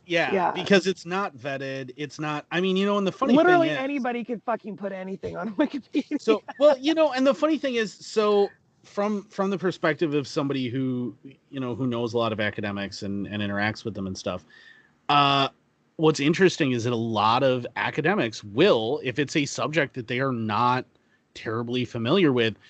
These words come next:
Speaker 1: start at Wikipedia because it's a very easy way to find crowdsourced information and then go from there. It's a very good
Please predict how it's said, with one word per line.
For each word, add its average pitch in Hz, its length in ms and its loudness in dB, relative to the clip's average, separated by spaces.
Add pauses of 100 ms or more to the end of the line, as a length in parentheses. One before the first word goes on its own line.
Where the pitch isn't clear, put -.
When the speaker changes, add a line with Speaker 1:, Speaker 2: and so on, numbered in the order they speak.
(120)
Speaker 1:
start - 580 2 (100)
at 165 300 0
Wikipedia 147 840 -6 (600)
because 170 360 2
it's 160 140 -6
a 160 60 -4
very 170 400 -2
easy 156 380 -6
way 160 340 2
to 131 80 -4
find 131 300 -6
crowdsourced 156 680 -4
information 120 760 -4
and 127 220 -4
then 127 180 -2
go 135 300 2
from 147 880 2
there. 120 380 -2 (280)
It's 147 160 -2
a 156 60 4
very 160 400 2
good 147 340 0